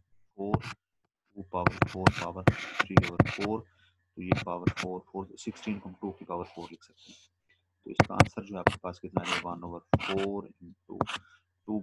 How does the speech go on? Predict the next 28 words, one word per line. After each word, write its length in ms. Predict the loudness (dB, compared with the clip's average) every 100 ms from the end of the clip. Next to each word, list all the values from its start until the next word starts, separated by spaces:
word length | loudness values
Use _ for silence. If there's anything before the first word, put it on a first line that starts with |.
| -4
पावर 200 | -6 -6 -8
थ्री, 180 | -6 -6 -6
टू 80 | -2
पावर 260 | 0 0
थ्री 200 | -4 -2
को 160 | -4 -6
हम 100 | -4 -2 -2
एट 160 | -4 -6
लिख 140 | -14
सकते 280 | -18 _ _
हैं। 80 | -20 _ _ _ _ _ 4 4 2 -10 _ _ _ -20 _ _ _ -20 -20 _ _ _ 0
वन 180 | 2 2
ओवर 680 | -4 -10 -10 _ _ -14 -14 -14 _ _ _ -2
थर्टी 640 | -2 -2 -4 -8 -10 -2
टू, 540 | 2 2 0 -2 -2 -2 _ _ _ -6
ये 160 | -6
हमारे 220 | -4 -8 -8
पास 200 | -10 -8 -10
आ 60 |
गया 140 | -8 -6
जी 180 | -6 -6 _ _ -18
सॉल्यूशन 540 | -16 -10 -10 -8 -10 -10 -12 -14 -12 -8
डीवाई 380 | -6 -4 -2 -2
का, 120 | -4
और 100 | -6
इसको 300 | -6 -8 -6
अगर 120 | 2 4
हम 240 | 4